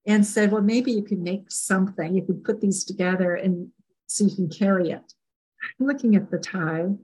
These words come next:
and as I'm working on this, I'm thinking, "I have scraps sitting on my floor. I know what I'm gonna do with my scraps." And so it was that that started.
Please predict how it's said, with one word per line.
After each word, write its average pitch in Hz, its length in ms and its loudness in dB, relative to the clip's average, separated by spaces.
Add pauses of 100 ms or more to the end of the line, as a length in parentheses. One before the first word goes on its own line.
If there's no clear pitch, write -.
(480)
and 185 200 6
as 180 180 4
I'm 190 420 6 (220)
working 208 460 4
on 175 180 -2
this, 185 200 -2
I'm 185 180 0
thinking, 185 500 0
"I 185 140 2
have 190 300 0
scraps - 920 -2
sitting 254 360 4
on 226 140 8
my 202 160 6 (160)
floor. 185 540 -8
I 190 120 0
know 202 300 6
what 233 140 6
I'm 226 80 6
gonna 208 140 6
do 202 120 4
with 196 180 0
my 190 140 4
scraps." 185 800 -4 (640)
And 220 340 6
so 226 720 4 (200)
it 233 180 6
was 208 380 4
that 220 340 2
that 202 160 0
started. 196 540 -2